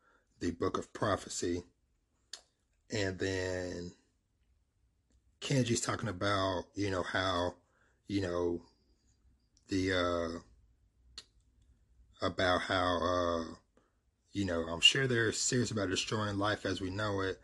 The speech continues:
They're definitely working on some other doomsday scenario. And basically talking about, like, like, the giant robot thing. And then Octo's like, "I saw a photograph of that very thing."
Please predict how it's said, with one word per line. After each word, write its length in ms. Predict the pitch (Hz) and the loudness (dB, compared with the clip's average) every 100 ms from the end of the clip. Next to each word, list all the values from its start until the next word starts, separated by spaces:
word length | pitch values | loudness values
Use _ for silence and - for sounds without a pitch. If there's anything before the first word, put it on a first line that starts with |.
| - - - | -20 -20 -4
They're 120 | 87 | 0
definitely 360 | 95 110 117 95 | 2 2 2 2
working 240 | 98 107 | 0 0
on 120 | 95 | -2
some 240 | 90 107 92 | -2 -2 -2
other 160 | 92 | -2
doomsday 460 | 90 98 92 - 87 | -2 0 0 0 -2
scenario. 800 | - 95 104 101 95 90 87 85 - - _ - - - - - - - - | -2 -2 -2 0 0 0 0 -2 -8 -20 _ -20 -20 -20 -20 -20 -20 -18 -2
And 720 | 107 95 90 90 90 87 101 - - - - | 0 2 0 -2 -4 -6 -10 -10 -20 -18 -8
basically 320 | 104 135 - 104 | 0 0 0 -2
talking 300 | - - 101 | -2 -4 0
about, 180 | 101 | 2
like, 240 | 98 90 - | 2 -2 -6
like, 80 | 95 | -12
the 100 | 95 | -6
giant 380 | 98 98 92 92 | -2 0 0 0
robot 420 | 107 98 87 - | 2 2 0 0
thing. 400 | 110 95 90 90 - - - _ - - | -2 -2 -4 -8 -12 -20 -20 _ -20 -8
And 140 | 98 90 | -4 -2
then 380 | 87 90 90 85 | -2 -2 -4 -2
Octo's 420 | 101 107 - 87 | -2 0 -2 0
like, 180 | 92 82 | 0 0
"I 80 | 82 | 0
saw 260 | - 90 | 2 2
a 20 | 90 | 2
photograph 600 | 113 101 92 92 92 98 | 0 -2 0 -2 0 -2
of 160 | 90 | -2
that 180 | 101 87 | -2 -2
very 300 | 95 92 90 | 0 0 0
thing." 480 | - 120 90 87 | -2 -2 0 -4